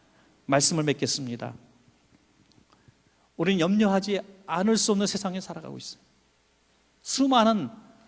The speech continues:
불안한 요소들이 너무나 많습니다. 그러나 세 가지를 통해서 우리는 염려를 이기고 하나님의 평강을 누릴 수가 있다고 말씀했습니다. 주님 안에서 기쁨을 찾으시기 바랍니다. 내 마음속에 못이 된, 아픔이 된, 서러움이 된,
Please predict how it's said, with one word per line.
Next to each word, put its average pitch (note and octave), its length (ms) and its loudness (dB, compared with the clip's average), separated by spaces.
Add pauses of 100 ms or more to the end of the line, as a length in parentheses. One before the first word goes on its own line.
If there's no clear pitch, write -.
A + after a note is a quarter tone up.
(120)
불안한 F3+ 440 4
요소들이 B2+ 440 0
너무나 G3 300 0
많습니다. G3 560 -10 (420)
그러나 C#3+ 300 2
세 F#3+ 160 0
가지를 D#3 440 0 (240)
통해서 A3+ 320 -2
우리는 D#3+ 340 -4
염려를 F#3 600 -2
이기고 F#3+ 540 -4 (220)
하나님의 G#3 460 -2
평강을 G#3+ 400 -4
누릴 C#3+ 180 -4
수가 - 180 -8
있다고 C3 260 -6
말씀했습니다. A#2 760 -8 (380)
주님 E3 480 0
안에서 F#3+ 420 0
기쁨을 D#3+ 500 0
찾으시기 F3+ 500 0
바랍니다. G#2+ 480 -12 (720)
내 C#3+ 220 8
마음속에 C3 460 2
못이 - 540 -2
된, B2 320 -6 (480)
아픔이 D3 480 -2
된, C3+ 240 -6
서러움이 G3 540 0
된, B2 320 -8